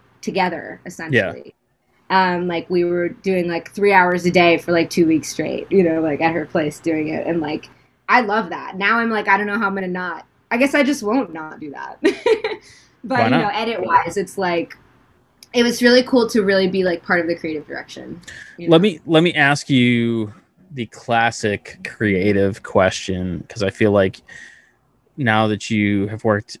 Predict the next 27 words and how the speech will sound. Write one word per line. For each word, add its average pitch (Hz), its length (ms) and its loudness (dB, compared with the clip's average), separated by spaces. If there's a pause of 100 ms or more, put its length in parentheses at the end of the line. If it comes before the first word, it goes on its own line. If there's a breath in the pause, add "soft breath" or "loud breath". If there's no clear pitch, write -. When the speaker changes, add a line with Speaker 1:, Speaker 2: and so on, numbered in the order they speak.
Speaker 2:
editing 104 380 0
a 95 60 -4
video 101 800 2
and 92 340 -4
obviously 92 440 -4
you 90 100 -2
work 82 240 -6
in 95 80 -4
music, 90 500 -4 (840)
it's 104 280 -4
that 98 380 2 (340)
the 123 160 0
one 151 160 4
issue 139 260 0
that 113 160 -2
everybody 104 460 -2
has, 95 600 -6 (100)
when 107 320 -2
do 170 60 -2
you 170 60 -4
know 135 180 -2
it's - 160 -8
done? 78 340 -6 (760)
Like, 104 120 -2
when 113 180 2
do 131 80 2
you 135 160 -2